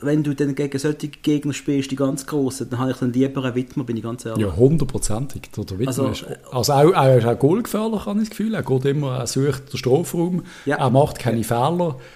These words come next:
Speaker 2: Er wird uns extrem fehlen, aber wir haben wirklich einen saugeilen Neuzugang, finde ich, wo ich halt nicht hundert Prozent sicher bin, ob er wirklich noch auf dem Niveau ist. Aber es ist ja der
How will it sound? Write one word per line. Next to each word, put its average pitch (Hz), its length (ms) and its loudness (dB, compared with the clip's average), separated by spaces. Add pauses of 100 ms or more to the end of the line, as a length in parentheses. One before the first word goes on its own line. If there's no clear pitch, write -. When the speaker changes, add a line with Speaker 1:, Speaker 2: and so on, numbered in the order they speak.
(260)
Speaker 2:
Er 113 240 -4
wird 131 240 8
uns 110 220 0
extrem 143 800 -2
fehlen, 175 400 0
aber 123 340 -2
wir 127 180 0
haben 147 300 0 (100)
wirklich 135 280 -4 (180)
einen 113 80 -6
saugeilen 117 760 -2
Neuzugang, 135 580 -2
finde 113 260 0
ich, 220 180 2 (380)
wo 131 100 0
ich 131 240 6 (240)
halt 127 340 -4
nicht 165 300 6
hundert 202 300 8
Prozent 147 400 4
sicher 151 260 2
bin, 143 140 2
ob 123 60 2
er 117 80 -6
wirklich 156 220 -8
noch 135 120 2
auf 127 100 -2
dem 117 140 2
Niveau 165 360 0
ist. 175 220 -4 (340)
Aber 131 300 -2
es 151 160 -2
ist 156 160 2
ja 131 140 2 (180)
der - 80 -12